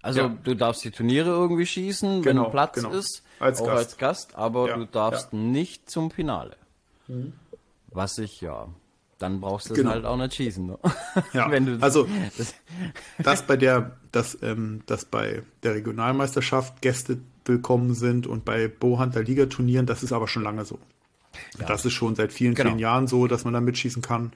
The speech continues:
Speaker 2: Ähm, ja, aber du darfst dann halt nicht beim Finale mitschießen, okay. Ja, aber das ist, ach, ich
Speaker 1: Ja.
Speaker 2: weiß nicht, ob das alles so, ob ich, ich weiß nicht, ob wir gerade eben in, in, in Deutschland immer noch mehr Dinge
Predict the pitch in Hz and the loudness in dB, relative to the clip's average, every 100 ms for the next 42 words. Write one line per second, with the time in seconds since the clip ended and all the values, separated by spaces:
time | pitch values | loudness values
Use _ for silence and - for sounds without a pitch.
0 | - - - - - - - _ - 113 | -16 -20 -20 -20 -20 -20 -20 _ -2 -2
1 | 110 104 107 110 - 107 107 113 113 - | -2 -4 0 0 0 -4 -2 -2 -2 0
2 | 120 110 117 120 113 113 117 107 107 113 | -2 -2 -4 -4 -4 -6 -6 -2 0 -2
3 | 101 - 117 - - - 107 - _ _ | -4 -10 -12 -12 -14 -12 -12 -12 _ _
4 | _ _ _ _ - 107 117 127 127 131 | _ _ _ _ -12 -4 2 4 4 2
5 | 127 147 - - - - - - - - | 2 -4 -6 -12 -20 -20 -20 -20 -20 -20
6 | _ _ - 123 135 135 - 117 123 131 | _ _ 2 6 6 6 4 2 4 4
7 | 117 117 117 - 117 113 - 117 113 107 | 2 0 -2 -2 0 0 2 4 4 0
8 | - - - 143 127 - 135 - - - | -12 -18 -2 -2 -2 -4 -4 -4 -12 0
9 | 147 - 127 127 135 123 - 123 120 117 | 0 4 2 4 2 -2 -2 -2 2 0
10 | 117 - 117 120 - 113 113 110 - _ | 0 0 -2 -2 -4 -4 -6 -8 -16 _
11 | - - _ - 110 107 107 - - - | -20 -20 _ -10 -8 -8 -10 -16 -20 -20
12 | - 107 107 113 117 120 - 117 110 123 | -12 -10 -6 0 0 0 -2 -4 -4 -4
13 | 113 110 - 120 120 123 123 117 | -2 -2 0 2 2 2 0 -2